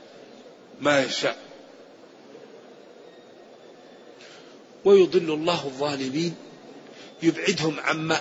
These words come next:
عن الحق وعن الخير، ويجعل المعصية تدعو للمعصية والطاعة تدعو للطاعة.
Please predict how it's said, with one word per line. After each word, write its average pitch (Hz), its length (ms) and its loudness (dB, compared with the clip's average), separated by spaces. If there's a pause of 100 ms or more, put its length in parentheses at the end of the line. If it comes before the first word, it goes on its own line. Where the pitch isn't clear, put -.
(120)
عن 156 100 0
الحق 165 360 -4 (560)
وعن 156 320 0
الخير، 180 420 4 (680)
ويجعل 170 680 6 (460)
المعصية 175 680 0
تدعو 175 400 4
للمعصية 165 720 2 (100)
والطاعة 190 720 2
تدعو 165 180 0
للطاعة. 165 560 2